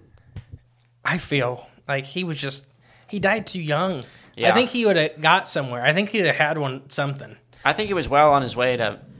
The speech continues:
Speaker 2: doing the right things.
Speaker 1: And I think he really changed his opinions. Like, you could tell through his life, like, I think the Himalaya incident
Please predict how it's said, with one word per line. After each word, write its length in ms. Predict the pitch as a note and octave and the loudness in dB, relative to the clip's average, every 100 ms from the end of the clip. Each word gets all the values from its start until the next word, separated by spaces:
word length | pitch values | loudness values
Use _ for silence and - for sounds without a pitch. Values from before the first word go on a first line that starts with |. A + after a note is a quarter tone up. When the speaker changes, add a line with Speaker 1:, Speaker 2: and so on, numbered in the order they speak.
| - - - | -20 -20 -14
Speaker 2:
doing 240 | C3+ C3 | -10 -8
the 80 | A#2+ | -4
right 220 | A2 A2 | -2 -2
things. 300 | A#2 G#2 A2 E3 | -2 -4 -4 -2
Speaker 1:
And 80 | |
I 80 | D#3+ | -2
think 200 | D3+ A3 | -2 -4
he 100 | F3+ | -2
really 340 | D3+ D#3+ D#3 C3+ | -2 0 0 -2
changed 280 | D3 C#3+ | -2 -4
his 100 | B2 | -6
opinions. 640 | A#2 C3 A#2+ B2 A#2+ - - - | -10 -10 -12 -12 -12 -14 -14 -8
Like, 320 | D3+ D3 - | -4 -4 -6
you 80 | G3 | -4
could 120 | G3+ D3+ | -4 0
tell 240 | E3 D3+ | 2 2
through 140 | C#3+ | 2
his 140 | C#3 B2 | -4 -2
life, 340 | B2+ C3 C3 | -4 -4 -4
like, 320 | B2+ B2+ C3 - _ _ _ _ _ - | -4 -4 -4 -20 _ _ _ _ _ -6
I 100 | D#3 | -4
think 260 | G#3 A#3 | -4 -6
the 80 | - | -4
Himalaya 460 | B2+ D3 C3 B2+ B2+ | -2 -2 -2 -4 -4
incident 440 | B2 - C#3 C3 | -6 -6 -6 -6